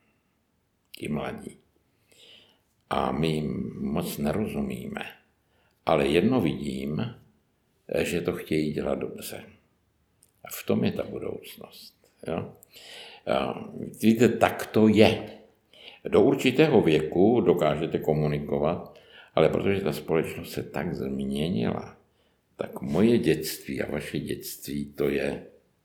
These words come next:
nebe a dudy, že jo? Ne v dobrém nebo ve zlém. Vy máte jiné těžkosti, které si my musíme uvědomit. A na druhé straně, proč vidím, že ten, ta, řekl, ta mladá generace v církvi?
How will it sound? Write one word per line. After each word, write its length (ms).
nebe 340
a 120
dudy, 340
že 140
jo? 140
Ne 240
v 80
dobrém 380
nebo 220
ve 180
zlém. 380
Vy 100
máte 340
jiné 440
těžkosti, 840
které 200
si 180
my 120
musíme 440
uvědomit. 560
A 60
na 100
druhé 280
straně, 360
proč 400
vidím, 680
že 340
ten, 260
ta, 180
řekl, 240
ta 200
mladá 500
generace 600
v 80
církvi? 540